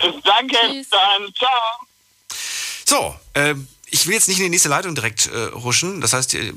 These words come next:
Speaker 3: alle, die jetzt gerade dran sind, habt ein bisschen Geduld, denn ich würde ganz gerne mal ganz kurz, äh, online gucken, was da so gepostet wurde auf
Speaker 2: Stimmt.
Speaker 3: Instagram.
Speaker 2: Da war
Speaker 3: Einmal die Frage, was wäre für dich am schlimmsten im Urlaub? Und da gab es vier Antwortmöglichkeiten.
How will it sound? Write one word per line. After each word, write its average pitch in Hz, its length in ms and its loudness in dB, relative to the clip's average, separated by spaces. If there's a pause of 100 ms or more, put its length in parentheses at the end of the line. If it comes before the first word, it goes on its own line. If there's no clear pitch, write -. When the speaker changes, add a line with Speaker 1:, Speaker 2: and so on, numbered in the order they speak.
Speaker 3:
alle, 139 140 2
die 139 80 0
jetzt 127 160 0
gerade 120 180 0
dran 131 220 -2
sind, 139 240 -4
habt 107 140 -4 (120)
ein 135 80 -10
bisschen 202 260 4
Geduld, 160 580 0
denn 135 120 0
ich 131 220 0
würde 190 220 0
ganz 151 300 2
gerne 87 460 -4 (540)
mal 113 180 2
ganz 127 320 0
kurz, - 560 0
äh, 92 60 0
online 101 340 0
gucken, - 220 -10
was 87 100 0
da 90 100 0
so 90 100 -2
gepostet - 520 -4
wurde 78 200 -2
auf 156 100 -6 (140)
Speaker 2:
Stimmt. - 40 -2 (120)
Speaker 3:
Instagram. 69 420 0 (480)
Speaker 2:
Da 196 80 -6
war 196 100 2
Speaker 3:
Einmal 165 280 4
die 95 100 -2
Frage, 123 460 0 (160)
was 175 440 2
wäre 214 240 0
für 208 140 -2
dich 175 440 -2
am 135 400 2
schlimmsten 160 760 0
im 113 180 -4
Urlaub? 87 560 -2
Und 98 140 -6
da 120 160 4
gab 123 240 0
es - 120 2
vier 110 180 -2
Antwortmöglichkeiten. 98 1000 -4